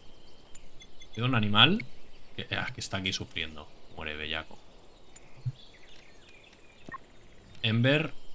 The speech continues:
ahora cuando acabes de comer dejarás arma también. Dale. Dejas arma y dejas arma. Vale, ya está.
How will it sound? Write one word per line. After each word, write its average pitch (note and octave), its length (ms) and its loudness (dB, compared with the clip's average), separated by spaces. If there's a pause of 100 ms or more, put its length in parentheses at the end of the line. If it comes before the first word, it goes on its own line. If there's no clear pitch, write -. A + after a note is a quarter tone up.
(680)
ahora A2 160 2
cuando G#2 200 4
acabes G2+ 260 6
de G2+ 80 2
comer G#2+ 300 4
dejarás G2 380 2
arma G2+ 220 0
también. A2+ 380 2 (4000)
Dale. A2 300 0 (680)
Dejas G#2+ 300 2
arma D3 400 6 (400)
y C3+ 340 2 (640)
dejas - 320 -2
arma. D#2 240 -4 (1160)
Vale, G#2 280 0
ya A#2+ 80 10
está. - 300 4